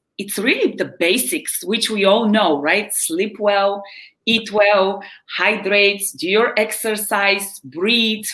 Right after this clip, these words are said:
be present, enjoy life. And think about all of these things, how challenging they are for a lot of us, just because they're not a priority, right? We have a priority with the work, with the family, with the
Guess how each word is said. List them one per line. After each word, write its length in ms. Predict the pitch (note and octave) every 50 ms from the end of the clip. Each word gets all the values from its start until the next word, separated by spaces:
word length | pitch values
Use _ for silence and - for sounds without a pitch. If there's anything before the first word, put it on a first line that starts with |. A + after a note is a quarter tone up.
| - D#3
be 180 | D3 A3 G#3 G#3+
present, 720 | - - G3 G3 G#3 G#3+ G#3 G#3+ G#3+ G#3+ G#3+ G#3+ G#3+ G#3 - - - - - _ _ _ _ _ _ _ -
enjoy 460 | G3 G#3 G#3 G3+ F#3 F#3 G3 A3 A3+
life. 440 | G#3+ F#3+ F3+ F3+ F#3 G#3+ D3 - - - - _ _ _ _ _ _ _ _ _ -
And 120 | G#3+ G#3 -
think 180 | A4 - - C5+
about 280 | C5 A#4+ A4 - - -
all 180 | C4 C4 C4
of 140 | B3 G#3+ G#3
these 180 | A3 G#3 - -
things, 300 | - C4 C4 C4 B3+ B3+
how 200 | A#3 A3 A3 A3
challenging 720 | - - - F3 F3+ G#3+ C4 C#4 B3+ - - F#3+ F#3 F3 D#3
they 100 | E3+ E3
are 440 | D#3 D#3 D3+ D3 D3 D#3 E3+ - - - _ _ _ _ _ _
for 260 | - F#3+ F#3 F3+ - -
a 60 | E3+
lot 280 | F#3 F3+ F#3+ G#3+ B3+ D#4
of 200 | D4+ B3 G3 F3+
us, 460 | F3 E3 D3+ C#3+ - - - - - - -
just 260 | D3+ - B3+ B3+ A3
because 320 | G#3+ A#3+ A#3+ - A#3+ A3 -
they're 180 | G#3 G3+ F#3+
not 200 | G3 G3 F#3+ G3
a 40 | G3
priority, 760 | F#3 - F3 F3 E3+ F3+ F#3+ G3+ G3+ F3+ C#3+ - - D3+ D3
right? 300 | D3 D3+ D#3+ F#3 F#3+ F#3 F#3
We 100 | F#3 F#3
have 140 | F#3+ F#3 F#3
a 80 | F#3+
priority 600 | F#3+ - F#3+ F3+ F3+ F#3 F#3 F#3 F3+ F3+ F3+ G3 F#3+
with 200 | F3 E3+ D#3+ -
the 160 | D3 D3 D3
work, 440 | D3+ F3 G3+ G#3 G#3 G#3 G#3 G#3 F3
with 140 | D#3+ C#3+ C#3
the 60 | C#3+
family, 800 | - - - G#3+ G#3 G#3 G#3 G3 G3+ G3 G3 G3 G3 G3 G3 G3 - - - - - _ _ _ _
with 220 | - E3+ E3 D#3 - - -
the 80 | -